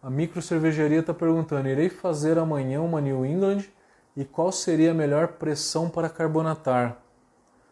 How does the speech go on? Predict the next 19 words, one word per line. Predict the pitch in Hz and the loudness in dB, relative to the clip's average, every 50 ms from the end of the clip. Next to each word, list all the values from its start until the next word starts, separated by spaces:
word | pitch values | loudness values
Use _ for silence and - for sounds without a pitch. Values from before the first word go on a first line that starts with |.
| _ _ _ _ _ _ _ _ _ _ _ _ _ _ _ _ _ _ _ _ _ _ - | _ _ _ _ _ _ _ _ _ _ _ _ _ _ _ _ _ _ _ _ _ _ -6
É... | - 127 127 127 127 123 123 127 123 123 123 123 123 123 123 - - _ _ _ _ _ - | -2 2 4 4 6 6 4 4 4 4 4 4 4 2 0 -2 -6 _ _ _ _ _ -10
a | - | -10
carbonatação | - - - 240 240 240 262 247 240 240 220 - - - 208 214 233 247 240 240 - _ _ _ _ _ _ _ _ _ _ - | -10 -6 -6 -4 -2 0 0 0 0 0 -2 -2 -2 0 2 2 2 2 0 -4 -8 _ _ _ _ _ _ _ _ _ _ -6
não, | 170 180 208 220 214 | -2 0 0 2 2
não | 208 214 214 220 220 | 2 2 2 2 2
é | 214 | 2
só | 220 - - 208 | 0 2 2 2
a | 202 | 2
pressão, | 208 - 220 208 - - - 180 175 170 | 2 0 -2 0 0 0 0 2 2 2
é | |
a | 160 | 0
temperatura | 160 - - 208 226 220 226 233 226 208 214 - - 208 226 240 240 | 0 -2 -2 0 0 0 2 4 2 2 2 0 -4 -4 -2 -2 -2
também. | 240 196 175 143 131 123 113 104 - _ _ _ _ _ _ _ _ _ _ _ _ _ _ _ _ _ _ _ _ _ _ _ _ _ _ _ _ _ _ - | 0 -2 -2 0 0 -2 -2 -4 -8 _ _ _ _ _ _ _ _ _ _ _ _ _ _ _ _ _ _ _ _ _ _ _ _ _ _ _ _ _ _ -6
Você | 135 139 - 175 | -4 -2 2 4
vai | 185 190 | 4 4
carbonatar | 190 208 190 185 196 196 185 - - 202 | 4 4 2 4 4 2 2 0 -2 -6
como? | - - 202 180 151 139 131 | -4 0 2 2 2 2 0
No | 131 131 | 0 2
barril? | 143 143 139 127 127 165 208 190 143 117 - | 4 6 6 6 6 4 4 4 4 2 -2